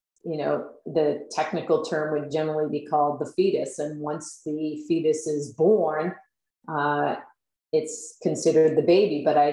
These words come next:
think in most, the lay population, most people will say, you know, "This is my baby." And I don't know how often the, the general population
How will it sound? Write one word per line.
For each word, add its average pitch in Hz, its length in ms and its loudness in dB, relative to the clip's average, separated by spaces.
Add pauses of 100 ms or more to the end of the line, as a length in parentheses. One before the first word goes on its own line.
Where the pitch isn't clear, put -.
(100)
think 180 220 -2
in 160 200 -2
most, 233 540 -2
the 160 120 -2
lay 208 320 0
population, 165 840 -2 (880)
most 151 320 -8
people 160 340 -2
will 170 100 -2
say, 160 540 -2 (340)
you 170 120 -2
know, 151 220 -2 (300)
"This 151 180 -2
is 151 140 -4
my 156 200 2
baby." 190 460 0
And 147 180 -4
I 143 200 -4
don't 156 200 -4
know 160 180 -6
how 156 200 2
often 160 440 0
the, 147 280 -6
the 143 120 -4
general 151 400 -4
population 147 760 -2